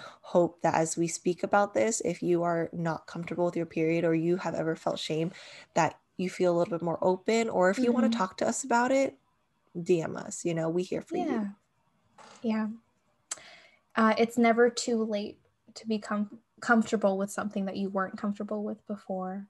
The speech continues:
Speaker 2: There's
Speaker 1: Mm-hmm.
Speaker 2: no need to feel ashamed if you have not been able to get comfortable or, like, accept what is happening to you. Like, that is okay. So, yeah, reach out, you guys, if you need it.
Speaker 1: Yeah, definitely.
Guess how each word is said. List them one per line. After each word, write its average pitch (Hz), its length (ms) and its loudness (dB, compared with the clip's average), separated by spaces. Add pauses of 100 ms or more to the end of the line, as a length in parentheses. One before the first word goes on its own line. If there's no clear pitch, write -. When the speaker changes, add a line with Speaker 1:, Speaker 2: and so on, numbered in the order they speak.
(380)
Speaker 2:
There's 208 200 2
Speaker 1:
Mm-hmm. 220 80 2
Speaker 2:
no 202 200 2
need 208 280 4 (120)
to 196 320 -2
feel 208 300 -2
ashamed 202 680 -4
if 202 300 -4
you 196 640 -2 (260)
have 226 180 4
not 202 220 4
been 208 200 2
able 208 380 -2 (200)
to 196 680 -2 (640)
get 214 160 6
comfortable 202 420 -4
or, 196 240 -2
like, 202 220 -6
accept - 400 -10
what 202 180 0
is 202 480 -4
happening 202 560 -2
to 208 140 -6
you. 208 100 -2
Like, 208 140 -2
that 214 160 -4
is 208 160 -4
okay. 214 400 -8
So, 214 420 -8 (140)
yeah, 226 140 -8 (360)
reach 302 260 -10
out, 214 200 -4
you 226 120 -6
guys, - 320 -8
if 220 140 -10
you 202 80 -6
need 220 220 -8
it. - 120 -10 (760)
Speaker 1:
Yeah, 180 220 -10
definitely. 185 720 -14